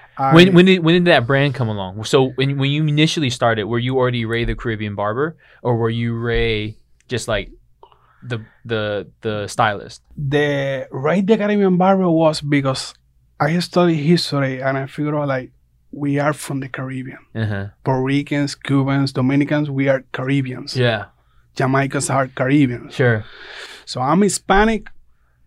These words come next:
Speaker 2: but not from America.
Speaker 1: Yeah.
Speaker 2: I'm Hispanic from the Caribbean. So
Speaker 1: Yeah.
Speaker 2: Ray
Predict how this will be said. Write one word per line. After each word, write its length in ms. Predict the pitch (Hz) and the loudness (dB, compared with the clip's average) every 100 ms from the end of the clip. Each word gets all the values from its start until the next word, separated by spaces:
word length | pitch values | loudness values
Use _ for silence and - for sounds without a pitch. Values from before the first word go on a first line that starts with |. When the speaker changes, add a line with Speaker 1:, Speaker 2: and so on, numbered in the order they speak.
| _ | _
Speaker 2:
but 240 | 127 131 143 | -12 -6 -2
not 240 | 147 147 | -2 -4
from 220 | - 175 139 | 4 4 6
America. 580 | 127 196 170 - - - | 6 6 6 2 -14 -4
Speaker 1:
Yeah. 340 | 127 120 104 101 | 2 2 2 -6
Speaker 2:
I'm 160 | - 139 | -8 -6
Hispanic 520 | 131 - 143 175 190 | -6 -8 -4 -4 -4
from 480 | - - - 151 147 | -10 -16 -6 -4 -4
the 80 | 127 | -6
Caribbean. 540 | - 131 160 160 120 | -8 2 4 4 0
So 160 | - 135 | -6 -2
Speaker 1:
Yeah. 220 | 123 107 | 0 0
Speaker 2:
Ray 460 | 127 139 165 214 - | 0 6 8 6 4